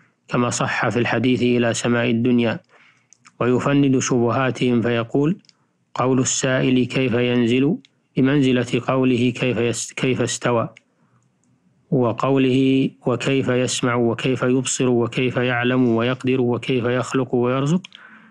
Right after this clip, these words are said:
وقد تقدم الجواب عن مثل هذا السؤال من أئمة الإسلام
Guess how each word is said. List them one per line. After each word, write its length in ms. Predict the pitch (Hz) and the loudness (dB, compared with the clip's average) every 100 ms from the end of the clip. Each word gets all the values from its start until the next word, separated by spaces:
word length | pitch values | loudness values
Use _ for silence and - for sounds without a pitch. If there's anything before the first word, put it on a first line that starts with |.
| _ - | _ -8
وقد 300 | 123 127 - | -4 -4 -2
تقدم 420 | 123 139 127 131 | -4 -2 0 2
الجواب 600 | 123 113 120 123 123 123 | 2 2 0 0 -2 -2
عن 220 | 120 120 | 0 2
مثل 440 | 123 123 123 127 269 | 2 0 0 2 0
هذا 240 | 131 127 120 | -2 0 0
السؤال 580 | - - 127 123 127 - _ _ _ _ | -2 -2 0 0 0 -4 _ _ _ _
من 100 | 165 | 0
أئمة 360 | 139 135 127 120 127 | 2 2 2 0 0
الإسلام 680 | 123 - 123 120 117 202 | 0 0 0 0 0 -2